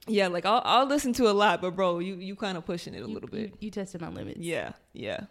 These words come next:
Speaker 1: but he's precious, so I was like, "Okay, I'm gonna listen to it." I'm not
Speaker 2: You say that all
Speaker 1: listening
Speaker 2: the
Speaker 1: to that
Speaker 2: time.
Speaker 1: shit.
Speaker 2: You're like, "He's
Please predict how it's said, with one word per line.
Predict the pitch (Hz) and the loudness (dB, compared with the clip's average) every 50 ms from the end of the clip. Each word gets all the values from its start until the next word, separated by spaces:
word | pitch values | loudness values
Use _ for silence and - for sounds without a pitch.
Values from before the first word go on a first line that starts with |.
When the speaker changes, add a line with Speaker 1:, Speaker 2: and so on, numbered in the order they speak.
| _ _ _ | _ _ _
Speaker 1:
but | - 165 156 156 - - - - | -6 -6 -4 -4 -6 -8 -12 -18
he's | 53 - - 202 240 240 233 226 | -16 -8 -2 0 2 2 0 0
precious, | - - 175 175 165 - - 139 165 - | -4 -6 -6 -6 -6 -8 -10 -12 -12 -10
so | - 175 165 165 | -8 -6 -6 -4
I | 165 170 | -4 -6
was | 175 170 | -6 -6
like, | 175 175 | -8 -8
"Okay, | 262 330 - - 349 330 330 | -8 -8 -6 -4 -2 -2 0
I'm | 339 330 | -2 -2
gonna | 339 330 | -2 -4
listen | 339 339 - - 311 | -4 -4 -4 -6 -6
to | - 330 330 330 330 330 320 | -2 0 0 0 2 0 0
it." | 294 - _ _ _ _ _ _ _ _ - - | -2 -6 _ _ _ _ _ _ _ _ -4 -2
I'm | 196 196 190 165 | 0 0 0 0
not | 160 151 175 175 | 2 2 4 4
Speaker 2:
You | - | 6
say | - - | 6 6
that | 226 | 4
all | 214 214 | 4 4
Speaker 1:
listening | |
Speaker 2:
the | 214 | 4
Speaker 1:
to | - | 2
that | 165 160 - | 4 2 2
Speaker 2:
time. | - - | 2 2
Speaker 1:
shit. | 165 | 2
Speaker 2:
You're | 156 294 | 2 2
like, | 285 302 277 | 2 2 2
"He's | 339 381 440 | 2 2 2